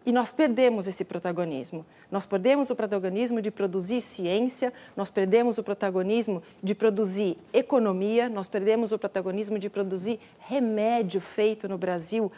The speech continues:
para brasileiros e para brasileiras. Nós perdemos o protagonismo, inclusive econômico, porque dentro da portaria três quatro quatro, o cânhamo industrial tá enquadrado junto com a cannabis.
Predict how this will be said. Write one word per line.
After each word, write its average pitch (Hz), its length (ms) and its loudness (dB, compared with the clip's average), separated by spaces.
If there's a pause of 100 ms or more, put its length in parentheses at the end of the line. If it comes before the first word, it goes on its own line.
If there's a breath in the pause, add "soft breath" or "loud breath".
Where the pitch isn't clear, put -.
(240 loud breath)
para 233 400 4
brasileiros 202 920 0
e 214 60 -6
para 190 460 0
brasileiras. 175 720 -4 (260 soft breath)
Nós 196 240 -4
perdemos 233 640 2
o 214 100 -6
protagonismo, 254 600 -2
inclusive 294 380 0
econômico, 262 720 -2 (280 loud breath)
porque 247 260 0
dentro 302 400 2
da 277 80 2
portaria 196 540 0
três 220 360 2
quatro 170 320 -6
quatro, 214 520 0
o 254 100 0
cânhamo 262 720 2
industrial 202 760 0 (220 loud breath)
tá 277 100 2
enquadrado 247 720 2
junto 262 320 -2
com 294 80 2
a 277 60 0
cannabis. 175 720 -6